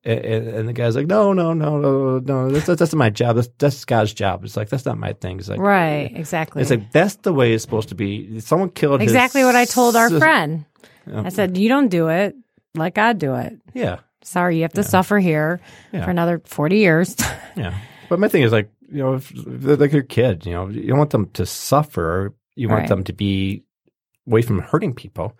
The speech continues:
Speaker 2: Right.
Speaker 1: And hopefully maybe you can treat them so that they can be a better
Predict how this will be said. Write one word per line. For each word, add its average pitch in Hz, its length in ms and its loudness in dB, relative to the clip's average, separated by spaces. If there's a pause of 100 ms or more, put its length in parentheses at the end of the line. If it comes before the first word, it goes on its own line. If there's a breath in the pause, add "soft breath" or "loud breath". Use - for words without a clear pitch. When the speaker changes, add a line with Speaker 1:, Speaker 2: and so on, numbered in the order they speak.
Speaker 2:
Right. 135 360 2
Speaker 1:
And 110 100 2
hopefully 120 340 2
maybe 101 260 2
you 104 120 2
can 95 220 -6
treat 147 340 0
them 92 200 0
so 92 160 -2
that 90 180 -4
they 90 120 -2
can 87 360 -4 (760)
be 92 140 0
a 85 40 0
better 82 260 -4